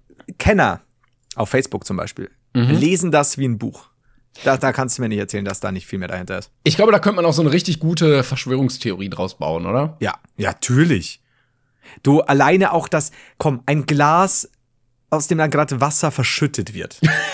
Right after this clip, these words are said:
Speaker 1: Oh,
Speaker 2: Ja.
Speaker 1: come on.
Speaker 2: Ja.
Speaker 1: Ja, das ist ein Statement. Ja, klar, bitte dich.
Speaker 2: Oder
Speaker 1: Also
Speaker 2: die, die Rutsche, wo es immer nur bergab geht und sowas.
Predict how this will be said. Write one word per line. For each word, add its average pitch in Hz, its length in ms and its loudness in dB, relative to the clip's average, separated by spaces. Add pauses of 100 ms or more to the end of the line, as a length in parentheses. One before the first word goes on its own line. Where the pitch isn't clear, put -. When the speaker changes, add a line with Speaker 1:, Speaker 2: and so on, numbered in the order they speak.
(280)
Speaker 1:
Oh, 160 80 8
Speaker 2:
Ja. 113 180 6
Speaker 1:
come 98 260 2
on. 92 360 2
Speaker 2:
Ja. 127 60 -2
Speaker 1:
Ja, 120 200 4
das 131 140 2
ist - 60 -6
ein 110 40 -4
Statement. 104 760 0 (520)
Ja, - 160 -14
klar, 85 380 -18 (100)
bitte - 220 -18
dich. - 160 -14
Speaker 2:
Oder 151 140 6
Speaker 1:
Also 139 140 4
Speaker 2:
die, 139 140 4
die 123 120 2
Rutsche, 147 500 4
wo 135 80 0
es 135 80 -6
immer 143 120 2
nur 139 80 2
bergab 123 360 0
geht 127 240 2
und 117 100 -2
sowas. 110 520 0